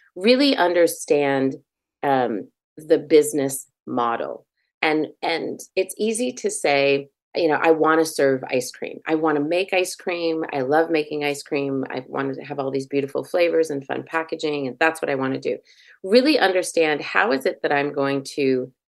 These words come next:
sell ice cream for money? Understand that model. Am I gonna do it online? Is it gonna be direct to consumer? Am I gonna have a brick and mortar? Um, am I gonna create this and sell it to somebody else who is a retailer?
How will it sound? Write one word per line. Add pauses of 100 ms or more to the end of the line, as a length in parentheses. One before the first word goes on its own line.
(160)
sell
ice
cream (240)
for
money? (160)
Understand
that
model.
Am
I
gonna
do
it
online?
Is
it
gonna
be
direct
to
consumer? (360)
Am
I
gonna
have
a
brick
and
mortar? (360)
Um,
am
I
gonna
create
this
and
sell
it
to
somebody
else
who
is
a
retailer?